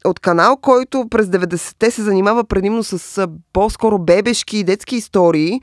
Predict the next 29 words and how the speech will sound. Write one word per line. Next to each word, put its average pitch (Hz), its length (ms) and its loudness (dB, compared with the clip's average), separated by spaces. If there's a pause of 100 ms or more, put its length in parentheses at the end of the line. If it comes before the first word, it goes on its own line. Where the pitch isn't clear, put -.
(360)
Nickelodeon 214 560 2
бързо 269 320 0
набира 262 480 0
скорост 262 680 0
и 233 140 -2
започва 240 800 -2
да 214 300 2
е 196 220 2 (520)
детски 180 460 4
еквивалент 240 720 2
на 240 120 0
телевизията 196 500 0
за 170 140 -2
възрастни. 147 680 -6 (440)
Ам, 160 680 2
и 196 160 0
всъщност - 380 -6
поради 196 280 0
тази 202 260 2
причина 202 460 0
става 196 280 4
много 196 200 2
популярен 185 720 0
сред 180 300 -6
подрастващи, 170 800 0
срещу, - 340 -8 (100)
сред 160 420 -6
ранни 180 300 0
тинейджери 196 480 0